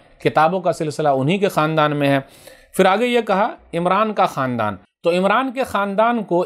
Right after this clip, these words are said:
ईसा अलैहिस्सलातु वस्सलाम की माँ मरियम की वजह से अल्लाह ने मकाम व मर्तबा अता फरमाया। और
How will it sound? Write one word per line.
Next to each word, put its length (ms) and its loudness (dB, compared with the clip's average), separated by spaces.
ईसा 240 2
अलैहिस्सलातु 540 0
वस्सलाम 440 0
की 160 -6
माँ 340 2
मरियम 480 0
की 120 0
वजह 240 4
से 140 0
अल्लाह 220 2
ने 100 -2
मकाम 320 0
व 100 -2
मर्तबा 400 0
अता 280 0
फरमाया। 440 -2
और 500 2